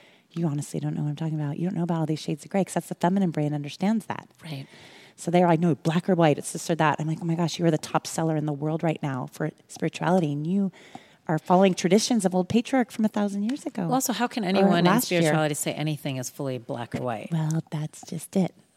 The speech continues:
Speaker 2: 'Cause
Speaker 1: There's
Speaker 2: to me,
Speaker 1: shades of
Speaker 2: it's
Speaker 1: gray and
Speaker 2: like to
Speaker 1: color.
Speaker 2: ever pretend we always a hundred percent know anything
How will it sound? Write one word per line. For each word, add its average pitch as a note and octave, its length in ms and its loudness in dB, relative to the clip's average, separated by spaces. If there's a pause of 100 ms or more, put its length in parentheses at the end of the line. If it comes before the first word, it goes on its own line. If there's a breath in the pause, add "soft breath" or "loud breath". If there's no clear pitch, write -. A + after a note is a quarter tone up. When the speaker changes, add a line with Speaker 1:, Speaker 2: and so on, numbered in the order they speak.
Speaker 2:
'Cause - 120 -10
Speaker 1:
There's D#3 120 -4
Speaker 2:
to G3 60 -2
me, F#3+ 80 0
Speaker 1:
shades F#3+ 240 6
of F3 60 2
Speaker 2:
it's - 40 -2
Speaker 1:
gray F3 100 6
and E3 100 8
Speaker 2:
like - 100 0
to - 80 0
Speaker 1:
color. C#4 140 4
Speaker 2:
ever E3+ 140 4
pretend D3+ 440 -6
we C#3+ 120 0
always C3+ 300 -2
a C#3 60 -6
hundred C3 240 -8
percent C#3 340 -6
know B2 260 -6 (120)
anything C3 680 -10